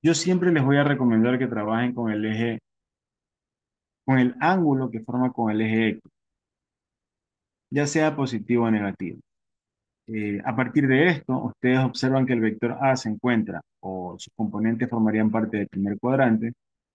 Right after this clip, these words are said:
entonces la componente en X, tanto para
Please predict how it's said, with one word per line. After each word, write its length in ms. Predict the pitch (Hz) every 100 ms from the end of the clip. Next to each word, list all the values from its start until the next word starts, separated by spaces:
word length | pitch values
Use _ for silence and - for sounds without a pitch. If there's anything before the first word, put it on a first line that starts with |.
| -
entonces 380 | 117 135 139
la 140 | 151 135
componente 500 | 123 110 107 117 123
en 120 | 127
X, 260 | 123 98 -
tanto 320 | - 110 117 113
para 560 | 107 104 95 90 82